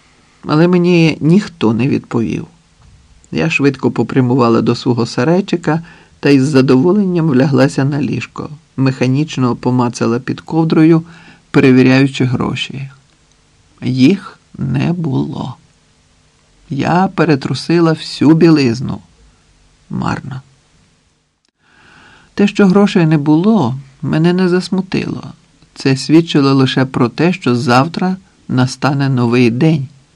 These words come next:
у якому будуть інші клопоти. Але я до цього звикла. Я зовсім не пам'ятаю своїх тодішніх емоцій.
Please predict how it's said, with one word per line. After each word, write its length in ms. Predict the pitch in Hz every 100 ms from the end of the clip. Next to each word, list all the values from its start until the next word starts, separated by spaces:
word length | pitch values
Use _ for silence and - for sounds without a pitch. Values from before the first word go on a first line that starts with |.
| _ _
у 140 | - 123
якому 400 | 123 139 131 117
будуть 500 | 120 170 185 - - -
інші 380 | 135 143 - 165
клопоти. 640 | - 107 107 113 - 139 - _ _ _ _ _ _ _ _ _ -
Але 280 | 170 175
я 380 | 180 180 - - - -
до 280 | - 127 127
цього 340 | - 131 135
звикла. 480 | 131 156 170 - 135 _ _ _ _ _ _ _ _ _ _ _ _ _ _ _ _ _ _ _ _ _ _ _ _ _ _ _ _ -
Я 380 | 180 180 170
зовсім 640 | 143 143 185 226 - 196 185
не 100 | 170
пам'ятаю 760 | 165 151 143 139 185 190 180
своїх 520 | 165 147 147 156 165
тодішніх 680 | - 143 135 143 - 135 131
емоцій. 720 | 139 123 101 - - - 170